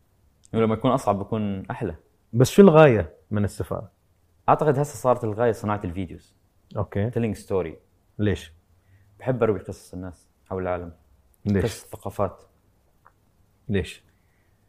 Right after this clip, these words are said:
Speaker 1: صارت متعة ال-، شغفي أو متعة أو إشي بستمتع فيه أروي قصص الناس.
Speaker 2: مم.
Speaker 1: أم،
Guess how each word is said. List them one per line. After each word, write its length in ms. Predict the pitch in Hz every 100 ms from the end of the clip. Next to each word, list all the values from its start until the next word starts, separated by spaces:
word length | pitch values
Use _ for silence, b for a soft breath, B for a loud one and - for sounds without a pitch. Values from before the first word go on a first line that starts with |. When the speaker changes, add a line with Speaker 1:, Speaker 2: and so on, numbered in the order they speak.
| _ _ _ _ _ _ _ _ _ _ _
Speaker 1:
صارت 440 | - 160 160 156 151
متعة 260 | 165 92
ال-، 1300 | 95 90 85 85 82 82 82 - - - - - - -
شغفي 480 | 151 131 107 101
أو 140 | 92 95
متعة 500 | 104 113 92 92 90
أو 200 | 90 92
إشي 180 | - 92
بستمتع 420 | - 120 107 85
فيه 220 | - 104
أروي 140 | 98
قصص 340 | 92 101 - 98
الناس. 460 | 92 85 - - _ _ _ _ _ -
Speaker 2:
مم. 200 | 98 85 71 _ _ _ _ _ -
Speaker 1:
أم، 340 | - - -